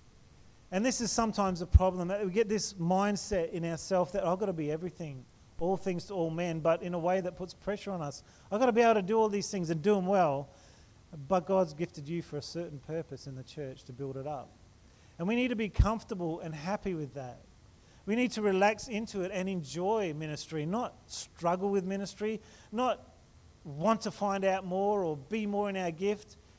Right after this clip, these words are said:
Just be who you are, because a gift flows through you as the Holy Spirit works. And that's a beautiful thing. That's a beautiful thing. And the last one was, be careful, as I've, I've mentioned already, don't project your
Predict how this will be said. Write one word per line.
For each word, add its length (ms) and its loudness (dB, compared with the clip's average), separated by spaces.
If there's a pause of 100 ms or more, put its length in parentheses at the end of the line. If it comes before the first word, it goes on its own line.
(120)
Just 260 -6
be 120 -2
who 100 -2
you 280 0
are, 200 6
because 280 -4
a 40 -2
gift 320 -8 (100)
flows 460 0
through 280 -6
you 400 -4 (340)
as 160 0
the 80 0
Holy 300 2
Spirit 360 -6
works. 720 -8 (1080)
And 160 -10
that's 180 -8
a 80 -8
beautiful 480 -8
thing. 240 -20 (920)
That's 240 -4
a 40 0
beautiful 480 -4
thing. 360 -12 (1400)
And 140 -2
the 60 2
last 300 4
one 160 4
was, 180 0
be 100 -6
careful, 720 -8
as 140 -8
I've, 100 -6 (180)
I've 160 -2
mentioned 340 -4
already, 340 0
don't 280 -8
project 480 -6
your 100 -16